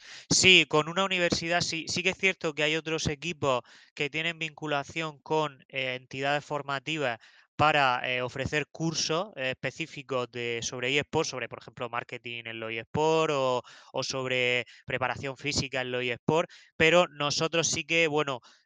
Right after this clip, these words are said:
eh, al final no somos solo una agencia educativa que colabora con un club, sino que somos, es una universidad ya formada, eh, con todo tipo de titulaciones y sí es algo que, que pensamos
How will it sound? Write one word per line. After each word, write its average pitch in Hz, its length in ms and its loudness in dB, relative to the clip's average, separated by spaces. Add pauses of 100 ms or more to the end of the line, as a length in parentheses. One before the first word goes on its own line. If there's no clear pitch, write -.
eh, 131 520 -2
al 131 120 -2
final 147 720 -6
no 156 140 0
somos 143 360 -4
solo 139 600 -2 (360)
una 139 180 -4
agencia 151 400 -6
educativa 143 580 -2
que 139 120 -12
colabora 131 400 -2
con 127 140 -12
un 123 60 -18
club, 170 200 -8
sino 131 220 -10
que 123 80 -14
somos, 143 340 -10
es 143 140 -10
una 127 160 -2
universidad 123 560 -2
ya 135 100 0
formada, 147 640 0 (340)
eh, 123 320 -8
con 131 200 -8 (180)
todo 139 240 -4
tipo 135 300 -6
de 135 100 -2
titulaciones 139 720 -2 (240)
y 139 120 -8
sí 156 220 0
es 143 140 -2
algo 139 280 -2
que, 123 600 -2
que 143 120 -4
pensamos 135 440 -2